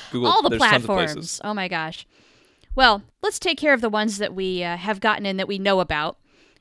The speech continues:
Speaker 2: And, uh, this first one comes from Australia. So it's kinda cool to know that we are being listened to all around the world.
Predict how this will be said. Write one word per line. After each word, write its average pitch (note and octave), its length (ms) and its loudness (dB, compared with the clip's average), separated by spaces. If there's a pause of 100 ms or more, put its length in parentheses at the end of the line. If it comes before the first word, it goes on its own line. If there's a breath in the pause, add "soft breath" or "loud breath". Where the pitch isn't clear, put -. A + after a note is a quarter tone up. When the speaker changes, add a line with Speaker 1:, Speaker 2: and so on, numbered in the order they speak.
(120)
Speaker 2:
And, F#3+ 300 -2
uh, F#3+ 100 0
this A#3+ 180 0
first E4+ 260 -4
one A3+ 120 -4
comes A3+ 240 -8
from A3 120 -10
Australia. E4 720 -4 (220)
So E3+ 500 -8 (320 soft breath)
it's - 100 -18
kinda D#4+ 200 -2
cool D4+ 240 -6
to C4+ 60 -2
know B3 220 -2
that A3+ 160 -4
we A#3 160 -4
are G#3 460 -2
being A3 200 -4
listened G#3 300 -2
to G#3 260 -6
all G3+ 200 2
around F#3 240 -2
the F3+ 80 -6
world. D#3 420 -10